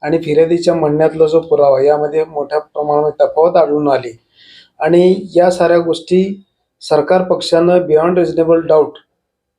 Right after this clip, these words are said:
साबित केले नाहीत. म्हणजेच या मैत-, कल्याणी देवर याचा जो काही खून आहे या तीन आरोपींनी केला याबाबतचा कोणताही सबळ किंवा ठोस पुरावा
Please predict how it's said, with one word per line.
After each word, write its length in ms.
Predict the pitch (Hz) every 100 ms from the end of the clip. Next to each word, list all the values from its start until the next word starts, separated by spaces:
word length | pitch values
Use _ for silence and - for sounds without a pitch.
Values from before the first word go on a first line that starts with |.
| _ _ -
साबित 400 | - 143 160 190 185
केले 140 | 165
नाहीत. 180 | 160 156 156
म्हणजेच 460 | 185 147 156 180 185
या 540 | 165 170 175 180 180 - 165
मैत-, 340 | 151 147 175
कल्याणी 520 | - - 151 170 180
देवर 340 | 170 151 147 135 143
याचा 500 | 147 147 175 175 180 180 - _ _ _ 170
जो 60 |
काही 240 | 170 180 175
खून 260 | 185 185
आहे 240 | 160 139 160
या 80 |
तीन 360 | 170 - 180 196
आरोपींनी 720 | 165 165 165 170 165 175 180 196 - _ _ _ -
केला 340 | 160 - 127 - -
याबाबतचा 600 | 151 170 170 165 165 170 165
कोणताही 640 | 165 156 151 170 180 190
सबळ 440 | - - 151 180
किंवा 240 | 175 175 170
ठोस 360 | 170 165 170
पुरावा 540 | - 156 151 147 120